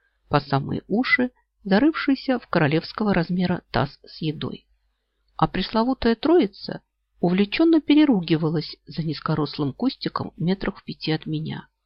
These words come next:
Решив пока повременить с трио бандуристов, я вперила свой гневный взор в своевременно закончившего поглощать калории пса.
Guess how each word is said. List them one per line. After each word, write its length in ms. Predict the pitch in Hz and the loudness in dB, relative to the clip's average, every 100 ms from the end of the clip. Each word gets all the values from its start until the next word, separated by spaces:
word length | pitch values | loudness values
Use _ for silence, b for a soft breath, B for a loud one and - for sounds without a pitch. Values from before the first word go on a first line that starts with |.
| _ _ _ _ _ - | _ _ _ _ _ -2
Решив 320 | 214 - 320 | 0 0 -2
пока 240 | - 240 233 | 0 2 0
повременить 840 | - 226 247 247 226 156 - - - | 2 2 4 4 4 2 -2 -8 -20
с 140 | - | -6
трио 280 | 156 139 131 | -2 0 0
бандуристов, 880 | 165 156 196 294 311 - - - _ _ _ _ _ | -2 -2 2 2 2 -4 -12 -14 _ _ _ _ _
я 240 | 160 247 | 2 2
вперила 420 | - - 285 277 269 | 4 2 4 4 2
свой 280 | - 262 | 0 -2
гневный 480 | 247 170 165 151 143 | 0 0 0 0 -6
взор 380 | 143 151 180 - - | -6 -2 -2 -2 -10
в 60 | |
своевременно 760 | - 202 160 151 135 139 175 208 | -6 -2 0 0 -2 -2 -2 -2
закончившего 920 | 196 - 185 - 208 - 208 214 214 b b b - | -2 -2 -6 -6 -8 -6 -4 -4 -6 b b b -6
поглощать 560 | 143 139 135 - 135 | -2 -2 -2 -4 -6
калории 560 | - 120 151 156 185 - - | -6 -4 -2 -2 -4 -6 -16
пса. 380 | - - - | -14 -10 -10